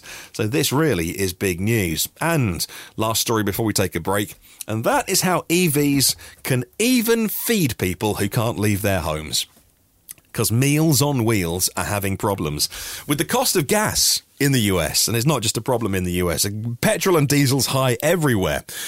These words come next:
The number of volunteers available to deliver Meals on Wheels has dropped.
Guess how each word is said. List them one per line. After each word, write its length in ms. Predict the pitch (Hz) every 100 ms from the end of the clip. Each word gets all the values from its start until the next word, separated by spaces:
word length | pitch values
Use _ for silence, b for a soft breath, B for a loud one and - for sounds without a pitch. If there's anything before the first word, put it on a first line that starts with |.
| B B B B
The 120 | 143
number 480 | 151 233 277 247 233
of 200 | 160 147
volunteers 1200 | 135 123 175 151 131 123 - 165 110 80 76 73 -
available 600 | 123 120 139 131 98 92
to 140 | 92 120
deliver 600 | 123 131 160 113 82 - -
Meals 640 | 98 143 165 196 196 - -
on 260 | 117 117 113
Wheels 640 | 180 123 80 80 101 - B B B B B B
has 300 | - 180 175
dropped. 720 | 151 220 269 117 - - -